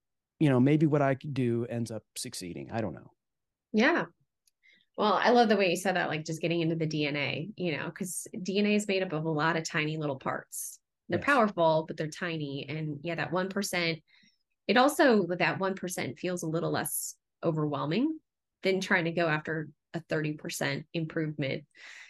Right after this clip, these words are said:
Speaker 2: you know, in one day or in one project.
Speaker 1: <laughs>
Speaker 2: You're like, "Okay, if I can just make a little bit,"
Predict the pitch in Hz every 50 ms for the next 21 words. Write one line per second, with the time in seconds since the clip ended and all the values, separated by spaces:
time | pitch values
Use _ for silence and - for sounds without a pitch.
0 | - - - 208 220 208 185 175 160 160 165 165 165 175 180 180 175 180 175 156
1 | 175 160 156 151 147 156 156 156 151 165 160 160 165 151 180 202 156 156 151 117
2 | 92 98 - - 139 147 135 139 117 - - 214 208 - 226 196 180 190 220 247
3 | 254 320 294 277 277 - 247 220 202 190 - - - - 180 180 180 190 202 214
4 | 220 226 214 208 208 175 170 156 - -